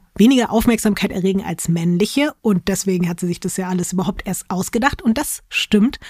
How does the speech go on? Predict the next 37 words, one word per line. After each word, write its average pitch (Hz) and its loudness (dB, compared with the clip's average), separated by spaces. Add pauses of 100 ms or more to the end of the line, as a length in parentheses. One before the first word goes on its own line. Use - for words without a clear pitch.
(160)
und 226 2
funktioniert 269 2
somit 175 -4
auch. 165 -10 (580)
Sie 196 4
heuert 277 0
also 226 0
einen 190 0
Haufen 320 0
kolumbianische 190 0
Frauen, 185 -2 (100)
hauptsächlich 196 0
Prostituierte, 208 -2
an, 269 4 (360)
denen 254 6
sie 233 2
dann 208 2
eben 196 2
je 247 6
nach 254 2
Größe, 202 2
wie 185 0
ich 185 -2
es - -12
gerade 180 -4
schon 175 -2
gesagt 214 2
habe, 214 2
verschiedene 208 4
Mengen 226 4 (460)
Koks - 2 (160)
in 220 8
diese 208 4
B 190 2
Hs 175 -4 (160)
einnähen 185 2
lässt - -6